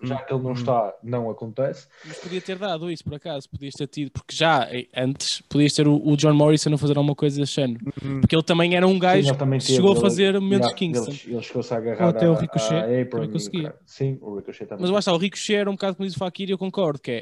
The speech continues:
Speaker 3: é, é, é tá só a substituir. O
Speaker 2: Sim,
Speaker 3: Morrison não
Speaker 2: sim,
Speaker 3: era
Speaker 2: sim,
Speaker 3: totalmente
Speaker 2: sim.
Speaker 3: isso. O Morrison
Speaker 2: Uhum.
Speaker 3: já tem um, um historial um bocado também nesse sentido.
Speaker 2: Uhum.
Speaker 4: Agora que ouvi a tua frase, concordo perfeitamente contigo.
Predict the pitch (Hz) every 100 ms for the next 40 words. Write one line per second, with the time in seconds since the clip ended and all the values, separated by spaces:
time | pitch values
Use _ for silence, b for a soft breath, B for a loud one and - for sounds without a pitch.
0 | - 147 151 160 165 165 185 170 180 170
1 | 160 151 - 151 143 135 120 - b b
2 | b 160 160 185 196 208 202 202 208 202
3 | 220 196 208 110 170 - 151 156 170 180
4 | 180 123 113 180 - 196 196 190 190 180
5 | 165 196 185 190 190 180 185 180 185 185
6 | 180 - 180 170 139 127 b b 123 117
7 | 110 113 165 165 160 180 170 170 160 180
8 | - 165 - 170 175 - 175 165 - 165
9 | 156 156 - 147 135